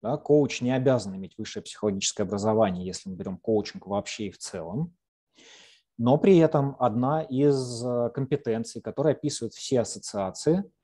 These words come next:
э, профильные, это ответственность за свои, э,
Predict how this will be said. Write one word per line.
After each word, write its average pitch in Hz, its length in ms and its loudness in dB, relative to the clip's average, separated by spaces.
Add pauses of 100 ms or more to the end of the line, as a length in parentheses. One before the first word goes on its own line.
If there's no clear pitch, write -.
(380)
э, 117 320 0
профильные, 127 580 2
это 151 920 4 (600)
ответственность 123 640 -2
за 135 160 -2
свои, 147 500 -2
э, 101 680 -6